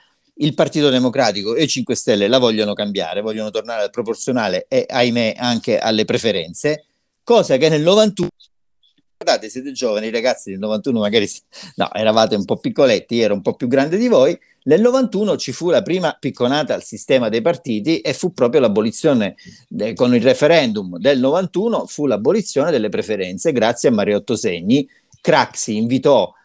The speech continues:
ad andare al mare e invece gli italiani andarono ad abolire le preferenze, che era il sistema con cui i capibastone e le, eh, le correnti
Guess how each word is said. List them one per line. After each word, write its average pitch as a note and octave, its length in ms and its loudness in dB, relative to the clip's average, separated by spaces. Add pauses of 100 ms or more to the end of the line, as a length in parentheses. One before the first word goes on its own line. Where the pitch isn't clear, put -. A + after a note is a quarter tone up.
(200)
ad A2+ 140 0
andare A#2 680 2
al A#2+ 240 -4
mare D3 500 0
e E3+ 140 -6
invece C3 640 0
gli C#3 100 -4
italiani D3+ 680 0
andarono B2+ 460 -2
ad E3+ 100 -6
abolire C3 420 -4
le A2 100 -2
preferenze, G#2 600 -6
che B2 140 4
era A2 220 2 (300)
il B2 160 0
sistema C#3 600 2
con A#2+ 180 -2
cui A2+ 460 0
i G#2 40 -2
capibastone A2+ 1040 2 (380)
e A2 280 2
le, A2 320 -2
eh, G2 580 -4
le B2+ 140 2
correnti B2+ 800 0